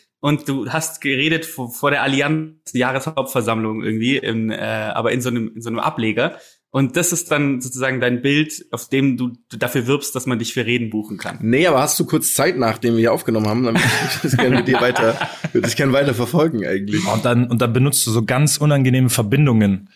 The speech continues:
Speaker 3: wenn du in so einer Bank oder einer Versicherung einen Vortrag hältst und
Speaker 2: Ja, so,
Speaker 3: sagst du, ja,
Speaker 2: so unendlich
Speaker 3: ihr dürft nicht im Abseits stehen,
Speaker 2: Ja,
Speaker 3: Leute.
Speaker 2: so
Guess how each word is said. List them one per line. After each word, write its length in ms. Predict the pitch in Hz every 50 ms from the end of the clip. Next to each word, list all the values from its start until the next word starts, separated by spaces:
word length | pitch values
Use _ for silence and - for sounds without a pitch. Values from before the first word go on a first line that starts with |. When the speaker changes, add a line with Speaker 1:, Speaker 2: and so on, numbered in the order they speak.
| _ _ _ -
Speaker 3:
wenn 140 | 110 110 117
du 60 | 117
in 100 | 107 107
so 100 | 104 107
einer 160 | 110 107 101 98
Bank 320 | - - 120 131 131 117
oder 140 | 104 101 104
einer 100 | 101 98
Versicherung 460 | - - 98 107 120 - 113 98 92
einen 80 | 98 98
Vortrag 440 | - - 107 - - 110 101 -
hältst 380 | - 101 98 95 - - - -
und 60 | 107
Speaker 2:
Ja, 60 | 101
so, 60 | 101 104
Speaker 3:
sagst 180 | 98 - - 101
du, 40 |
ja, 160 | 101 110 110 101
Speaker 2:
so 160 | 104 107 104 107
unendlich 460 | 131 131 131 123 113 113 - - _ -
Speaker 3:
ihr 140 | 120 120 123
dürft 300 | 120 139 139 135 - -
nicht 140 | 120 110 -
im 120 | 104 104 - -
Abseits 520 | - 127 117 - - - 95 92 - -
stehen, 420 | - - - 95 85 80 87 90 85
Speaker 2:
Ja, 120 | 107 117 117
Speaker 3:
Leute. 60 | 107
Speaker 2:
so 100 | 90